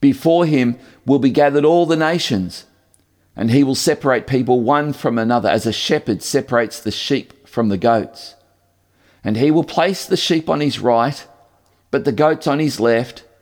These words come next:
Then the king will say to those on his right, 'Come, you who are blessed by my Father, inherit the kingdom prepared for you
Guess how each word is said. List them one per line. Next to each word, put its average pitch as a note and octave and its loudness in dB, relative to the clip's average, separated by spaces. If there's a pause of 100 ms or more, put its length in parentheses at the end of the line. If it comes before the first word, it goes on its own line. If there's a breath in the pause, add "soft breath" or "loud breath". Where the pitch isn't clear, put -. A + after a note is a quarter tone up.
(500)
Then G2+ -2
the A2+ 0
king D3 0
will C#3 2
say C#3+ 0
to D3 -2
those C#3 2
on C3 0
his B2+ -2
right, G#2 0 (800)
'Come, G#2 -2 (1200)
you C#3+ 0
who D#3 4
are C#3+ 4
blessed C3 -4
by A2 -2
my G#2 -2
Father, E2+ -8 (1040)
inherit B2 0
the D3 -2
kingdom G2+ -2
prepared A2 -2
for - -8
you F2+ 0